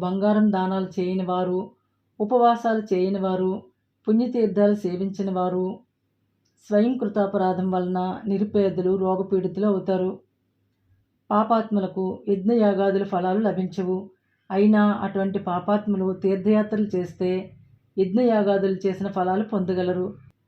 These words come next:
ఇది ఋషివరేణ్యుల అభిప్రాయము. తీర్థయాత్రల వలన లభించే ఫలము అన్ని పుణ్యాల కంటే గొప్పది.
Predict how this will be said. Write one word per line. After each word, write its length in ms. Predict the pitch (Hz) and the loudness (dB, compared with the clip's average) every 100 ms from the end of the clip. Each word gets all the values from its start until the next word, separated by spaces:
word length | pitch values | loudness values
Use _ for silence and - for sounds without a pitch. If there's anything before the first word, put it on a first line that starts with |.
| _ _ _ | _ _ _
ఇది 460 | 214 185 196 190 - _ _ - | -4 0 -2 -4 -8 _ _ -8
ఋషివరేణ్యుల 580 | 214 220 202 190 190 220 | -4 -2 0 0 0 0
అభిప్రాయము. 720 | 180 175 190 185 185 180 - _ _ _ _ _ _ _ _ - | -2 -4 -2 -2 -2 -6 -10 _ _ _ _ _ _ _ _ 2
తీర్థయాత్రల 600 | 214 214 254 247 247 214 | 2 2 2 0 0 0
వలన 240 | 196 190 | 0 -2
లభించే 460 | 185 175 185 180 196 | -2 -2 -2 -2 -2
ఫలము 420 | 196 180 185 185 | 0 -2 -2 -4
అన్ని 300 | - 202 226 | -2 2 2
పుణ్యాల 360 | 208 190 190 190 | 2 0 0 -2
కంటే 320 | 190 180 214 | -4 -4 -4
గొప్పది. 580 | 202 180 185 180 185 | -2 -4 -2 -2 -2